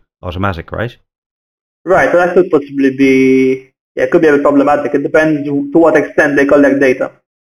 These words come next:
Speaker 1: Okay, and, and to what extent do you trust them?
Speaker 2: <laughs>
Speaker 1: As a, as a potential competitor?
Speaker 2: I don't really know how to answer that, to be honest.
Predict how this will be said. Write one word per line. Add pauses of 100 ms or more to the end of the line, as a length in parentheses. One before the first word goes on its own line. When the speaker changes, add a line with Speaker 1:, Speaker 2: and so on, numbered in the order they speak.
(580)
Speaker 1:
Okay, (160)
and,
and
to
what
extent
do
you
trust
them? (720)
Speaker 2:
<laughs> (180)
Speaker 1:
As
a,
as
a
potential
competitor? (380)
Speaker 2:
I
don't
really
know
how
to
answer
that,
to
be
honest.